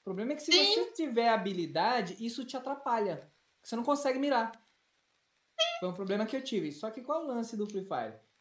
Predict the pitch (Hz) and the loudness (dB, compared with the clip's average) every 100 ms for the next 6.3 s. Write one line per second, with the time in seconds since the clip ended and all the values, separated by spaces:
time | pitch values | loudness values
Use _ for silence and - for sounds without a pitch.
0 | - 175 - 262 - 214 143 113 104 117 | -10 -8 -6 -6 -2 -2 -2 -8 -10 -6
1 | 170 202 269 294 302 302 415 320 285 247 | -4 -4 -4 -2 -2 -2 -4 2 6 8
2 | 233 - - _ _ _ _ _ _ _ | 6 0 -14 _ _ _ _ _ _ _
3 | _ _ _ - 180 - 220 220 254 311 | _ _ _ -14 -12 -10 -6 2 2 2
4 | 247 226 185 156 135 - 233 302 262 240 | 4 6 6 4 0 -4 -6 -2 0 0
5 | 208 180 170 156 135 131 135 135 147 - | 0 0 0 0 0 0 -6 -8 -10 -10
6 | 117 101 | -12 -12